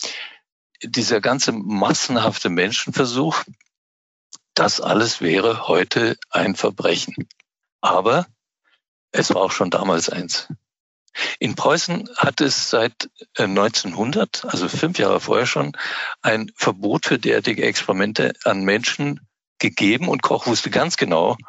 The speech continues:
warum er für diese Versuche nach Afrika gegangen ist.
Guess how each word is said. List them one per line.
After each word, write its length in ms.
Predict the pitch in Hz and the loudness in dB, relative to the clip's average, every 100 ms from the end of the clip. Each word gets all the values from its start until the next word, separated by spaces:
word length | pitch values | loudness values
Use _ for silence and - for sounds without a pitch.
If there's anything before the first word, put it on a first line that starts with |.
| - - _ - | -20 -20 _ -2
warum 320 | 90 120 143 | 2 2 2
er 80 | 131 | 0
für 240 | - 101 - - | 0 -4 -2 -2
diese 220 | 131 143 | 0 0
Versuche 400 | 123 107 117 117 | 0 0 -2 0
nach 180 | 107 - | 0 2
Afrika 420 | 104 - - 92 | 0 -2 -2 -2
gegangen 360 | - - 95 101 | -2 -4 -2 -4
ist. 240 | - | -4